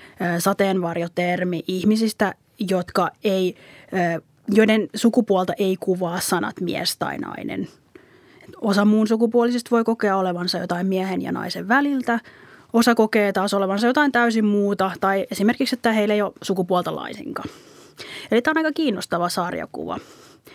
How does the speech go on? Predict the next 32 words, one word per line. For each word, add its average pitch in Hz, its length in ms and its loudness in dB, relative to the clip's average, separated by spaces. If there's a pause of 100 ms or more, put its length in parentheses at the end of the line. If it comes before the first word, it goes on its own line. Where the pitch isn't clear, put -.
(460)
Ja 214 220 6
mä 254 180 2 (920)
ajattelen, 285 440 2
että 226 320 0
tää 226 260 4 (100)
tämmönen 233 400 4
oma 254 260 4
elämänkerrallinen 196 720 0
sarjakuvahan 196 720 2
on, 208 100 2
on 202 100 0
hyvä 262 220 2
just 196 260 -2
kuvaamaan 196 560 2
monia 202 360 2
tämmöisiä 180 440 -4
aihepiirejä, 185 920 0 (1200)
joista, 240 340 6
että 233 160 4
jos 254 80 4
tekisi 269 280 2
vaikka 240 320 2
puhtaan 233 520 0
tietokirjamaisen 196 1080 0
sarjakuvan, 202 480 0
niin 208 60 2
se 220 100 4
voisi 226 180 4
olla 220 100 4
vähän 220 240 2
kuivakka - 540 0
aihe - 380 -6